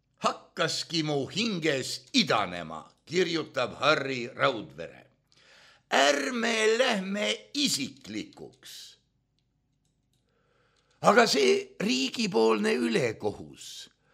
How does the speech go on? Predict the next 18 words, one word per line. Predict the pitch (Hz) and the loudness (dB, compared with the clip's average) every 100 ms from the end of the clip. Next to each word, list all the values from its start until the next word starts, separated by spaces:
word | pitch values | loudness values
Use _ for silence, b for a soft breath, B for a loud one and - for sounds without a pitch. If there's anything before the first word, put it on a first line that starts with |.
| b b b b - | b b b b 8
ongi | 240 254 214 131 151 | 8 8 0 -2 0
ju | 143 127 | 0 0
minu | 110 131 160 180 185 202 208 - - _ _ - | -2 0 2 4 4 2 0 -8 -20 _ _ -6
ning | 160 170 147 | -4 -4 -4
Andres | 190 233 226 214 190 175 - - | -4 -2 -2 -2 -2 -4 -8 -8
ja | 160 165 | -6 -4
Oleg | 175 202 220 226 233 | 0 0 2 0 -4
Sõnajala | - - 233 202 190 185 185 185 196 | -6 -4 0 2 2 2 0 2 2
jaoks | 220 - 135 - - b b b _ | 2 0 -4 -10 -14 b b b _
täiesti | 254 277 240 202 170 - - 208 214 - - | 4 6 6 2 0 -2 -6 -2 -2 -2 0
isiklik | 302 294 175 170 107 - 127 123 120 - | 4 4 2 0 -2 -8 -6 -6 -6 0
asi. | 160 208 170 - 90 - - _ _ _ _ _ _ _ _ _ _ b b b b - | 4 4 4 -6 -10 -16 -20 _ _ _ _ _ _ _ _ _ _ b b b b -4
Me | 180 | 0
ei | 240 | 0
saagi | 208 254 277 190 151 160 165 175 | 0 0 2 2 0 -2 -4 -2
enam | 277 247 165 156 - | 0 2 2 0 -6
isiklikumaks | 277 247 151 - 170 175 170 170 160 156 151 - - | -8 -4 -4 -6 -4 -4 -2 -2 0 -2 -2 -8 -8
minna, | 262 240 170 131 101 | -8 -6 -4 -4 -6